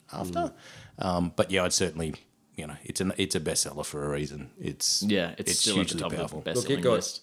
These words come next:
Speaker 2: amongst the twelve of us that do it, it got a four, four and a half.
Speaker 3: Yeah.
Speaker 2: It, it got a, it got a good
Speaker 3: Yeah.
Speaker 2: rating.
Speaker 1: I think it averaged,
Speaker 2: Worth,
Speaker 1: yeah, well above four.
Speaker 2: worth reading.
Speaker 1: And,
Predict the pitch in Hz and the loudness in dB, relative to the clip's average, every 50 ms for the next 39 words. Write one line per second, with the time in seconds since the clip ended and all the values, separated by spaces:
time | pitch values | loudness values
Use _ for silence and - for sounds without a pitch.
0 | _ _ - 107 107 107 110 110 107 - - - - 107 101 98 95 90 - - | _ _ -6 -4 -2 0 0 0 0 -2 -6 -6 -2 -2 0 0 0 -2 -4 -4
1 | - 110 113 113 113 107 110 104 - 110 92 117 127 127 117 92 104 95 98 - | 0 2 2 2 2 0 -2 -4 -4 -4 -2 0 0 2 2 2 2 0 0 0
2 | - 120 127 120 - - 131 127 117 101 92 104 127 151 165 156 - - 104 98 | 0 2 2 2 2 2 2 4 4 4 2 2 2 0 0 -2 -4 -2 2 4
3 | 95 - 127 127 127 117 113 113 - 120 - - - - - _ - 104 104 98 | 6 6 8 6 6 4 2 2 2 2 2 2 -2 -8 -16 _ -8 -4 -2 0
4 | 104 98 98 92 87 78 82 98 95 92 90 87 98 104 104 - 95 90 90 87 | 2 2 2 2 2 2 2 2 0 0 0 4 6 6 6 6 6 6 6 6
5 | 78 82 85 78 - - 117 117 87 82 78 82 90 87 85 76 78 78 73 - | 6 4 0 0 2 2 4 4 6 6 6 8 8 8 8 6 4 2 0 -2
6 | - - - 110 117 107 90 98 95 92 87 80 80 78 - - - _ _ - | -4 -2 2 2 4 2 2 0 -2 -2 -2 -4 -6 -10 -14 -18 -20 _ _ 2
7 | - 113 110 117 120 | 6 8 8 8 6